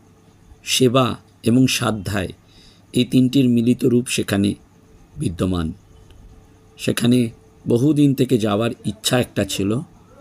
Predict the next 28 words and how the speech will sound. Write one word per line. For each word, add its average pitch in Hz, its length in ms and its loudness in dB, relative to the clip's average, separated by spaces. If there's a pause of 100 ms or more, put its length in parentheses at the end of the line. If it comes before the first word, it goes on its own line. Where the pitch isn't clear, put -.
(260)
পূজনীয় 117 380 2
মহারাজ 117 400 2
সেখানে 113 380 -2
যাওয়ার 101 280 0
সুযোগ 104 420 -2
করে 104 200 0
দিয়েছেন 98 440 -2
বলে 101 180 -4
আন্তরিক 104 540 -4
কৃতজ্ঞতা 92 560 -6
জানাই। 85 320 -6 (680)
গতকালও 139 500 2
আন্তর্জাতিক 127 680 0
নারী 113 320 2
দিবস 123 400 0
উপলক্ষে 110 640 -2 (440)
কোন্নগরে 131 640 2 (360)
শ্রী 120 160 0
শ্রী 123 140 0
রাজরাজেশ্বরী 123 840 2
মায়ের 113 360 2
মন্দিরে 101 500 -2 (640)
একটি 107 360 -2 (160)
অনুষ্ঠান 123 480 -2
এবং 113 220 -4
আলোচনা 98 400 -4
চক্র - 340 -4
হয়েছে 120 420 0